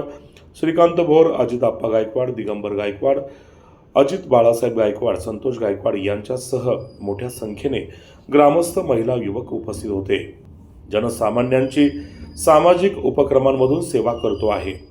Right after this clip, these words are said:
जनता पाठीशी उभी आहे, पक्षाने उमेदवारी द्यावी, राष्ट्रवादीच्या विजयाचा झेंडा फडकवेल," असा विश्वास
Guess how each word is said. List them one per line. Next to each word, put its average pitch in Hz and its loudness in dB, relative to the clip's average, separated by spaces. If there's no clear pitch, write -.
जनता 113 0
पाठीशी 123 -4
उभी 127 -2
आहे, 95 -2
पक्षाने 190 6
उमेदवारी 165 4
द्यावी, 160 4
राष्ट्रवादीच्या 139 4
विजयाचा 127 0
झेंडा 110 -4
फडकवेल," 110 -2
असा 101 -4
विश्वास 120 0